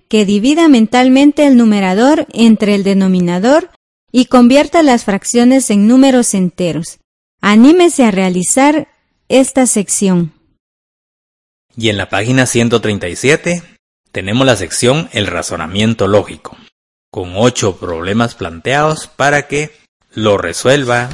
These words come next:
Speaker 2: y así mejore su razonamiento lógico.
Speaker 1: Y en la página número ciento treinta y ocho, como siempre, lo invitamos a que revise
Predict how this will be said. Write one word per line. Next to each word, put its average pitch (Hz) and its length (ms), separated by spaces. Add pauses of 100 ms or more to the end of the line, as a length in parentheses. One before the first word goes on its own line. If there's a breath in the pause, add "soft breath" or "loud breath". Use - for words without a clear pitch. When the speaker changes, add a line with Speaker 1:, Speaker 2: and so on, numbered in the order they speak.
Speaker 2:
y 104 120
así 127 240
mejore 113 440
su 101 160
razonamiento 90 720
lógico. - 300 (800)
Speaker 1:
Y 240 140
en 240 100
la 233 120
página 349 440
número 254 400
ciento 196 460
treinta 190 400
y 214 120
ocho, 330 400 (300)
como 226 300
siempre, 311 420
lo 285 100
invitamos 247 760
a - 160
que 214 120
revise 277 680